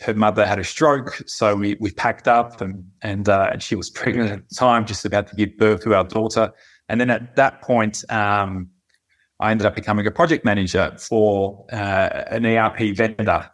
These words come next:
Uh, you know, so, so I had gone from being on the business side of the, of the, of the coin to being now on the vendor side of the coin, helping them, helping businesses, um, you know, have these E R P systems implemented for them.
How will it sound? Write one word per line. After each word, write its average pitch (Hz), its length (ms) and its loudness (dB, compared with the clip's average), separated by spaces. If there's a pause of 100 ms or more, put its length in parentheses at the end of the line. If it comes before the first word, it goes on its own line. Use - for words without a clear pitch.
(100)
Uh, 95 440 -2
you 98 140 -6
know, 92 180 0
so, 98 400 2
so 104 160 0
I 104 260 4
had 101 140 0
gone 113 240 2
from 101 280 -2
being 104 260 -2
on 101 80 0
the 101 60 0
business 131 340 -4
side 110 380 4
of 101 80 -8
the, 104 120 -2 (160)
of 101 140 -6
the, 101 240 -2
of 101 140 -4
the 107 80 -6
coin 110 400 0
to 101 360 0 (440)
being 107 160 2
now 113 140 2
on 101 60 0
the 101 80 2
vendor 113 240 2
side 104 260 2
of 95 60 -6
the 92 80 -4
coin, 101 320 -4
helping 104 400 -2
them, 98 180 0 (340)
helping 107 460 0
businesses, 98 720 -2 (400)
um, 92 380 2
you 95 60 -6
know, 92 200 0 (220)
have 113 240 0
these 98 200 0
E 101 100 4
R 95 120 4
P 98 160 -4
systems 95 420 -4
implemented 95 540 -6
for 110 220 0
them. 90 160 -4